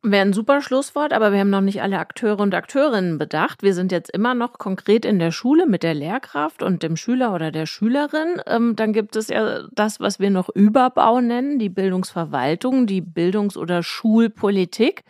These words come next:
Wenn ihr jetzt, äh, ihr könnt euch aussuchen, zu welcher Ebene ihr was sagen wollt, sagt, „Ey, das ist das eine Ding, legt damit mal los, bitte, weil angesichts der Problemlage muss priorisiert werden.“ Was wäre das?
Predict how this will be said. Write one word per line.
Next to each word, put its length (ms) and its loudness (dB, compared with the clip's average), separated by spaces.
Wenn 160 0
ihr 320 2
jetzt, 540 -2
äh, 280 -2
ihr 60 -2
könnt 220 -4
euch 160 -4
aussuchen, 380 -2
zu 120 -10
welcher 280 -4
Ebene 220 -2
ihr 120 -2
was 160 -2
sagen 300 0
wollt, 180 0
sagt, 420 -2
„Ey, 240 -4
das 240 -4
ist 240 -8
das 140 -8
eine 340 -2
Ding, 300 0
legt 260 -4
damit 600 0
mal 240 0
los, 320 0
bitte, 400 -4
weil 300 0
angesichts 520 -6
der 80 -8
Problemlage 720 -4
muss 220 2
priorisiert 800 -8
werden.“ 240 -10
Was 180 -6
wäre 220 -6
das? 280 -16